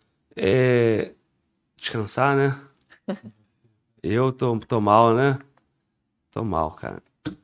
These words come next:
Speaker 1: Mas, mas amanhã eu tenho energia renovada, que amanhã eu tô em casa.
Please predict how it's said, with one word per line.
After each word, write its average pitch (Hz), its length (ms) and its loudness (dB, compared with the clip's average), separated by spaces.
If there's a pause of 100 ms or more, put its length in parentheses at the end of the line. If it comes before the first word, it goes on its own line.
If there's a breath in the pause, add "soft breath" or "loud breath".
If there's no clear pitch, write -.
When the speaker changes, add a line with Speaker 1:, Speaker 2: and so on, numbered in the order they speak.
(340)
Speaker 1:
Mas, 107 420 -4
mas 135 200 2
amanhã 151 640 4 (160)
eu - 140 -8
tenho 127 640 0 (460)
energia 120 540 2
renovada, 117 840 6 (240)
que - 80 -14
amanhã 120 220 -2
eu 123 40 -4
tô 135 100 -2
em 123 100 0
casa. 120 680 2